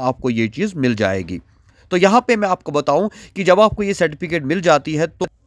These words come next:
तो आपको इसके क्या-क्या फ़ायदे मिलेंगे। तो उसके लिए आपको आगे तक ये वीडियो देखना पड़ेगा कि इस कैटेगरी के कौन-कौन से फ़ायदे हैं। अगर आप एजुकेशन इंस्टीट्यूशन में एडमिशन करना चाहते हैं या गवर्नमेंट जॉब के लिए आप अप्लाई करना चाहते हैं तो इसका आपको क्या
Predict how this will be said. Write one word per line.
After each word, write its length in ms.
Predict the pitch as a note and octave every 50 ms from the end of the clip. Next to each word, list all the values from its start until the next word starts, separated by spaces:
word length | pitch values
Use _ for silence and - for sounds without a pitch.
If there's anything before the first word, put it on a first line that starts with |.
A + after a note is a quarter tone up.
| _
तो 60 | -
आपको 460 | E3 B2+ E3 G#3 A3+ - - - A#3 G3+
इसके 340 | E3 F#3+ - - - F#3+
क्या-क्या 360 | F3+ _ F3 D3 C#3+ C3 D3+ D3+
फ़ायदे 380 | - - C#3 A#2 A#2 A2+ A#2+
मिलेंगे। 480 | A2+ A2 G#2+ G#2 G2+ F#2+ F2 F2 E2+ E2 _ - _ _ _ _
तो 100 | F#3+ G#3 G3+ - - - A3
उसके 240 | G#3 - - B3+ B3
लिए 180 | A#3 A#3 A3+
आपको 440 | A3+ - - F#3 F#3 F#3 - - F#3+ F3+
आगे 260 | D3+ D3+ D#3 D3+ C#3+
तक 180 | - F3 -
ये 60 | F3 D#3+
वीडियो 240 | C#3+ C#3+ C#3+ C#3+
देखना 300 | B2 B2+ C3+ C3+ C3+ E3+
पड़ेगा 440 | E3+ - D#3+ D#3+ E3 E3 D#3 F3 G3 G3 - - _ _
कि 100 | - F3+ F#3+ - _
इस 260 | - A#3 A3+ - - - - D#3 -
कैटेगरी 460 | F3 D#3 C#3+ E3+ D#3 D3+ D#3 D3 D#3
के 140 | D3 F3 F#3
कौन-कौन 440 | F#3+ - F3+ F3+ F3 D#3 - D3+ C#3+
से 140 | - - D3+
फ़ायदे 420 | - - C3+ B2+ B2+ B2+ D3+ D#3
हैं। 120 | D3 D#3+ E3
अगर 220 | C3+ C#3 C3+ C3+
आप 140 | C#3+ C#3 -
एजुकेशन 360 | C3+ C3 C3 B2+ C#3+ C#3 B2+ D3
इंस्टीट्यूशन 480 | B2+ C3+ C3 - - C3+ A#2+ D3 C3+
में 120 | C3+ C3+ C3+ C3
एडमिशन 380 | A2+ B2 C3 B2+ B2+ - D3
करना 260 | B2 C3 B2+ B2 B2+ B2+
चाहते 320 | B2 C3 B2 B2 - C3+
हैं 60 | B2+
या 120 | B2+ B2 B2
गवर्नमेंट 360 | A2 A#2+ B2 B2+ C3+ B2 G2
जॉब 220 | A#2 A#2+ C3+ C#3
के 100 | - D3
लिए 100 | C3 C3
आप 100 | C3+ -
अप्लाई 260 | F#2 A#2 - B2 B2+
करना 260 | A#2+ - A#2+ A#2 B2+ B2+
चाहते 320 | B2+ C3 B2 A#2+ - C#3+
हैं 100 | F3 G3 - - - - -
तो 80 | G#3 - -
इसका 260 | C#4 A3 - - - G#3+
आपको 300 | - - D#3+ - - E3+
क्या 200 | - - E3+ C#3+